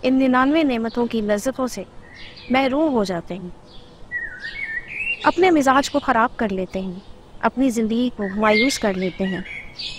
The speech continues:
हमें चाहिए कि अपनी इन निन्यानवे मिल चुकी नेमतों पर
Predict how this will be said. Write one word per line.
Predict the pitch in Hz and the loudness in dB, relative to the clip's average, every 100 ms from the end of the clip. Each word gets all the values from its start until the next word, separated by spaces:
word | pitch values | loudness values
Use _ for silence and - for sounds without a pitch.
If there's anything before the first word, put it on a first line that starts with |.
| - - - - - - - - - - - | -14 -18 -20 -18 -20 -14 -14 -14 -14 -18 0
हमें | 311 403 | 4 4
चाहिए | 392 262 233 233 220 - | 4 2 2 -2 -4 -2
कि | |
अपनी | 262 240 - 254 247 - | 0 0 2 2 0 0
इन | 262 | 2
निन्यानवे | 277 277 262 269 294 277 | 4 4 4 4 4 4
मिल | 269 330 | 4 4
चुकी | 320 294 269 | 2 2 4
नेमतों | 233 226 240 277 | 6 4 4 2
पर | 226 | 2